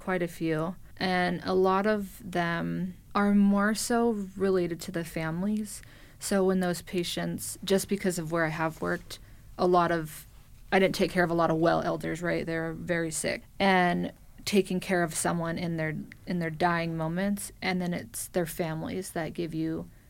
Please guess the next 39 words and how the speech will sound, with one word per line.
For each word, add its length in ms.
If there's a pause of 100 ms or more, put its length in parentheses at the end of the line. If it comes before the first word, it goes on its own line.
that 160
leave 220
that 320
impact 460
on 180
you 160
because 380
they 340 (280)
thank 280
you 100
for 200
what 180
you 140
did 520
and 260
how 200
you 160
handled 580 (280)
the 80
situation, 1000 (220)
how 140
you 160
helped 400
them, 300
how 200
they're 160
gonna 240
remember 600
that 160
you 580 (300)
helped 340
and 140
made 220
their 200
family 400
member 460
really 260
comfortable. 720 (260)
So 540